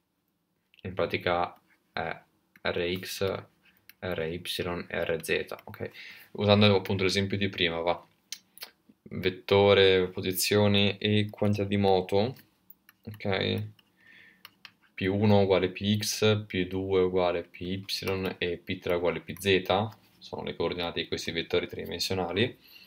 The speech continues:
Ah, che, ah, fra l'altro non... tutto torna. Avevo fatto questo esempietto qua, vettore, eh, scala,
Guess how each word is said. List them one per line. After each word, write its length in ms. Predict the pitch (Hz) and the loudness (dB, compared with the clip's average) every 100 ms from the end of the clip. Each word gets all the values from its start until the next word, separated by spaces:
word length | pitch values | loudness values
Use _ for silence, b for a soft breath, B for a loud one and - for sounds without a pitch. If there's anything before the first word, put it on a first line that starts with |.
| B _ _ _ _ _ - - - - - - - - _ b b b b _ _ | B _ _ _ _ _ -2 0 0 -12 -8 -10 -10 -20 _ b b b b _ _
Ah, 140 | 170 | -2
che, 260 | - 117 104 | 2 2 2
ah, 240 | 135 135 | -4 -4
fra 120 | 104 120 | 0 0
l'altro 180 | 113 85 | 0 -2
non... 400 | 85 85 85 - _ _ | -4 -6 -10 -16 _ _
tutto 260 | - 113 107 | -10 -4 0
torna. 380 | 92 85 87 - _ - | 2 2 -2 -10 _ -14
Avevo 280 | 98 92 90 | 0 2 4
fatto 300 | 95 - - | 0 -2 -6
questo 200 | 101 92 | -6 -2
esempietto 480 | 95 92 - 107 | -2 -4 -2 0
qua, 320 | 101 101 123 - - _ b b b b b b _ _ | 4 4 4 -2 -16 _ b b b b b b _ _
vettore, 880 | 95 95 - 104 104 104 107 117 113 | -6 -6 0 4 6 6 4 2 -2
eh, 380 | 98 92 90 87 | 2 2 2 -2
scala, 1040 | - - 95 90 87 85 85 82 82 85 | -6 -8 -6 0 2 2 0 -2 -6 -8